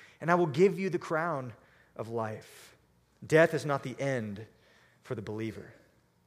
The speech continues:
I love what Paul says in Romans eight eighteen. He says, "I consider that the sufferings of this present life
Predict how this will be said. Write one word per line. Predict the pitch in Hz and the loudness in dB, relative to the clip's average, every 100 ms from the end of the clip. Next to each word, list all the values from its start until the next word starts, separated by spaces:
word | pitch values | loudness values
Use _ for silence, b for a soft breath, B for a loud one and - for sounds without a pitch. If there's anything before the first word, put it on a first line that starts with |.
| _ 453 - - - B B B B B B | _ -16 -14 -16 -20 B B B B B B
I | 120 | 2
love | 139 143 | 4 4
what | 143 | 2
Paul | 151 143 | 4 4
says | - 139 | 4 0
in | 135 | 0
Romans | 135 131 127 | -4 -2 0
eight | 127 | 0
eighteen. | 127 127 139 120 | 0 -2 -8 -8
He | 117 | -6
says, | - 127 | -4 0
"I | 135 | 0
consider | - 139 120 - 165 170 | 0 -6 -8 -2 0 0
that | 156 143 | 0 -4
the | - | -6
sufferings | - - - 165 - 180 185 190 147 | -8 -4 0 0 0 -2 -2 -4 -6
of | 120 | -6
this | 120 | -8
present | - 143 139 120 | -4 -4 -2 -4
life | 117 139 156 - | -4 -4 -6 -14